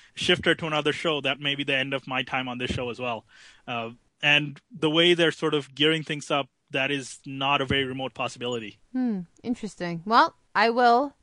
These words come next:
Speaker 2: check back in with you. As, I'm sure you'll keep us all updated on Twitter. For now, I'm gonna move on to our next,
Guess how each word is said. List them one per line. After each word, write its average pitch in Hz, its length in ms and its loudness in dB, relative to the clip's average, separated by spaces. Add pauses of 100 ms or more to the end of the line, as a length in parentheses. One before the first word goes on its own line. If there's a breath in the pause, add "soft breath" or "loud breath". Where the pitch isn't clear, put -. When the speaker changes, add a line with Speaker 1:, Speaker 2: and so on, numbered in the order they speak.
(180)
Speaker 2:
check 269 260 0
back 247 160 2
in 254 120 0
with 247 140 0
you. 240 200 6
As, 220 280 4
I'm 254 240 4
sure 269 140 0
you'll 254 120 4
keep 247 200 -2
us 226 120 -2
all 202 180 6
updated 185 300 -4
on 180 120 -2
Twitter. 170 300 -4 (280 loud breath)
For 226 180 -4
now, 233 360 6
I'm 196 120 4
gonna 214 140 0
move 226 120 -2
on 208 460 4
to 208 420 -4 (360 loud breath)
our 196 160 4
next, - 500 -4